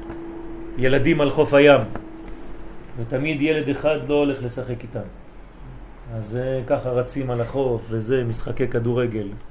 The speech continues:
אז כולם באים לראות אותו. "נו, למה אתה לא... כן, למה אתה לא בא?" אומר לו, "אני מחכה, יש שם אונייה שצריכה לעבור. אני רוצה לראות אותה." אז זה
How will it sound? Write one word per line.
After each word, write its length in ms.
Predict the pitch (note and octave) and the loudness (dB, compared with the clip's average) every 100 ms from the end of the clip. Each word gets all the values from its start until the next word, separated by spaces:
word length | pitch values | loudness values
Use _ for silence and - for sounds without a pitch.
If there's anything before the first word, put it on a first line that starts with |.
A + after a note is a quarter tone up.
| - | -12
אז 140 | G#2+ - | -12 -6
כולם 240 | D#3+ F#3+ | 0 2
באים 180 | F#3+ G3 | 2 0
לראות 280 | G3 G3 F#3 | -2 -4 -4
אותו. 240 | F3 D#3+ | -4 -4
"נו, 200 | E3 A3 | -2 0
למה 220 | A3 C4+ | 0 2
אתה 180 | D4 A3+ | 2 4
לא... 360 | G3+ F3+ E3 D#3 - - - - - - - - - - | 4 4 2 -2 -8 -16 -18 -18 -18 -18 -18 -18 -12 -4
כן, 200 | D#3+ E3+ | -2 0
למה 160 | F3+ A#3+ | 2 4
אתה 120 | B3 | 6
לא 160 | G3+ | 6
בא?" 180 | C#3 C3+ C3 - - - - - | 4 0 -4 -10 -16 -16 -14 -10
אומר 120 | G3 | -8
לו, 140 | A#3 | -6
"אני 320 | A#3 A3 G#3 G3 | -6 -6 -4 -4
מחכה, 320 | F3 D#3+ - G#3+ G3 F#3 F3 F3 | -6 -8 -4 0 0 0 -2 -6
יש 100 | D#3 | -8
שם 180 | E3+ F3 E3 D3+ C#3+ - - | -8 -6 -8 -10 -12 -10 -6
אונייה 320 | D3 D3+ D#3 | -4 -4 -8
שצריכה 380 | C3 A#2 B2 B2+ | -10 -12 -6 -2
לעבור. 420 | A#2 A2+ A2+ - - - - | 0 0 -2 -4 -12 -18 -10
אני 100 | C3 | -4
רוצה 200 | C#3 C3+ | -4 -2
לראות 280 | C3+ C#3+ C#3 | 0 0 0
אותה." 160 | A#2 A2+ - - - - - - - - - - - - | -4 -10 -14 -20 -20 -18 -18 -18 -18 -18 -14 -14 -14 -18
אז 60 | - E3 | -18 -16
זה 60 | C3 | -14